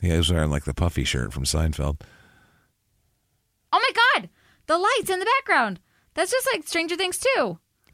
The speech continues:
Speaker 1: Yeah, if they start to flicker and then the smoke monster comes again, I'm really gonna lose it.
Speaker 2: And
Speaker 1: This
Speaker 2: he
Speaker 1: is not right.
Speaker 2: communicates R U N.
Speaker 1: This, it's not right. Robert Pattinson. What are they having Christmas over there?
Speaker 2: Yeah, they're going, uh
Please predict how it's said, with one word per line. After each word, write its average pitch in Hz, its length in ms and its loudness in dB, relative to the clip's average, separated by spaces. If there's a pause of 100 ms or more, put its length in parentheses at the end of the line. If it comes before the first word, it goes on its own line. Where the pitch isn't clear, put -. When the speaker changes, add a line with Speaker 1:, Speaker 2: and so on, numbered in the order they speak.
(360)
Speaker 1:
Yeah, 147 420 6
if 85 100 0
they 104 160 6
start - 280 4
to 90 80 2
flicker 85 420 2
and 80 120 4
then 76 100 2
the 73 80 2
smoke 87 340 2
monster 71 380 0
comes 69 300 -2
again, 69 240 -2
I'm 67 100 0
really 71 240 0
gonna 67 240 -2
lose 67 260 0
it. 64 100 -2
Speaker 2:
And 67 120 0
Speaker 1:
This 69 140 0
Speaker 2:
he 67 80 -4
Speaker 1:
is 67 60 0
not 67 100 0
right. 67 80 -2
Speaker 2:
communicates - 440 -2
R 202 200 -2
U 208 240 -4
N. 214 400 -6 (180)
Speaker 1:
This, 104 360 2
it's 90 260 0
not 151 200 4
right. 180 340 6 (1160)
Robert 98 380 0
Pattinson. 95 560 2 (2000)
What 110 80 2
are 82 40 2
they 64 100 -2
having 80 260 0
Christmas 104 460 0
over 135 180 2
there? 107 300 4 (720)
Speaker 2:
Yeah, 285 180 -4
they're 185 140 -4
going, 233 380 -4
uh 214 460 -8